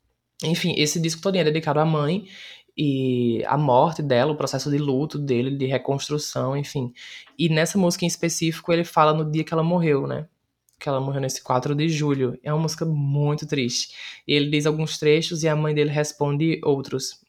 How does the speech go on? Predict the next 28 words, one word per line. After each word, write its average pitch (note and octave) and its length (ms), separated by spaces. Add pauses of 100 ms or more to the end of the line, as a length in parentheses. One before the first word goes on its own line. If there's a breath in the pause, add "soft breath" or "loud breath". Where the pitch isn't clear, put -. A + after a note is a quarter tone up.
(140)
Eu - 60
vou D3 160
ler C#3+ 60
um D3 100
pedaço C#3+ 300
aqui - 100
pra C#3+ 140
vocês. C#3 560 (320 loud breath)
Ele D3 160
começa C#3+ 280
dizendo D3 200
assim: C#3 420 (580 soft breath)
é, C3+ 320
"O E3 140
mal, C#3+ 580
ele C#3+ 140
se C#3+ 80
espalhou C#3+ 380
como D3+ 220
uma D#3+ 100
febre. B2+ 560 (100)
Era D3 220
noite C#3+ 300
quando C#3+ 220
você C#3+ 240
morreu, C#3+ 360
meu C3 100
vagalume. A#2+ 600